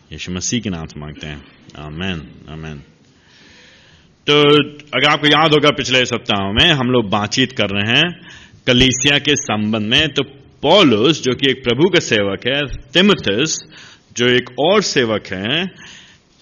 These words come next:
इफिसुस शहर में है और वहां पे कलीसिया के संबंध में कुछ निर्देश पौलुस ने उसको दिए हैं। ठीक है,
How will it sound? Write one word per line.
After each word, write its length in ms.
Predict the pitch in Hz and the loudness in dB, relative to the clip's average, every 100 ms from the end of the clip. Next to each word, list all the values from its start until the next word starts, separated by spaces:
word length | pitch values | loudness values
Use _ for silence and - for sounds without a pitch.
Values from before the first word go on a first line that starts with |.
| _ _ - | _ _ -2
इफिसुस 440 | 151 190 190 240 | 0 0 -2 -2
शहर 340 | - 143 123 101 | 0 0 0 -2
में 140 | 98 | -4
है 340 | 98 101 127 151 | -4 -4 -4 -6
और 220 | - 113 | -6 -4
वहां 500 | 110 - 143 175 190 190 | -4 -4 -2 0 0 -2
पे 180 | 175 180 175 - | -4 -4 -6 -6
कलीसिया 720 | 120 113 131 - 160 170 175 | -2 0 -2 -2 0 0 0
के 220 | - 147 | 0 0
संबंध 760 | 123 - - 151 160 175 165 135 | 0 -4 -6 -2 0 2 0 0
में 120 | 139 | -2
कुछ 220 | 143 139 | -2 -6
निर्देश 640 | 113 104 95 87 113 160 - - | -6 -6 -6 -2 0 2 0 -6
पौलुस 300 | 95 101 107 | -4 -4 -4
ने 60 | 120 | -8
उसको 200 | - 117 | -8 -8
दिए 280 | 107 110 | -2 -2
हैं। 180 | 98 76 - _ _ _ | -2 -8 -18 _ _ _
ठीक 160 | 113 143 | -8 -4
है, 100 | 208 | -4